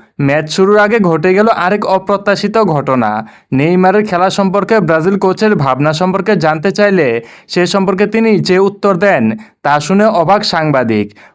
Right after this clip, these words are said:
ব্রাজিলের নতুন কোচ দরিবাল জানান, আপাতত তার পরিকল্পনায় নেইমারের স্থান নেই। দুই হাজার ছাব্বিশ বিশ্বকাপকে সামনে রেখে, দুই হাজার ছাব্বিশ বিশ্বকাপকে সামনে রেখে তরুণ ফুটবলারদের উপরই আস্থা রাখতে চান তিনি।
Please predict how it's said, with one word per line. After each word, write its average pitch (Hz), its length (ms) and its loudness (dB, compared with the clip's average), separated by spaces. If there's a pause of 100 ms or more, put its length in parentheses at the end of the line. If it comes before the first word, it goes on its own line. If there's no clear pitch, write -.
ব্রাজিলের 151 500 2
নতুন 208 360 0
কোচ 220 260 0
দরিবাল 180 520 2
জানান, 123 440 2 (300)
আপাতত 170 840 0 (220)
তার 170 220 2
পরিকল্পনায় 214 720 0
নেইমারের 180 540 2
স্থান 160 340 -2
নেই। 110 420 0 (260)
দুই 147 80 2
হাজার 160 200 0
ছাব্বিশ 180 440 0
বিশ্বকাপকে 160 720 -2
সামনে 185 340 0
রেখে, 180 460 0 (160)
দুই 135 180 0
হাজার 214 260 2
ছাব্বিশ 190 400 2
বিশ্বকাপকে 170 640 0
সামনে 208 320 2
রেখে 170 440 0 (320)
তরুণ 220 360 2
ফুটবলারদের 185 680 2
উপরই 220 380 0
আস্থা 175 360 -2
রাখতে 196 260 0
চান 220 300 2
তিনি। 113 440 0